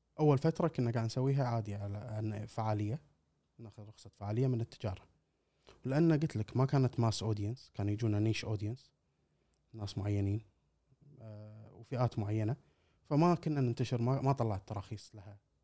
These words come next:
من الإعلام. بس لما بل-، بلشنا نجيب أسماء من برا، انترناشونال، وينز براذرز، ولا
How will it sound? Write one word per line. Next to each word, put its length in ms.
من 100
الإعلام. 300
بس 220
لما 400
بل-، 360
بلشنا 400
نجيب 220
أسماء 280
من 180
برا، 280
انترناشونال، 580
وينز 300
براذرز، 520
ولا 360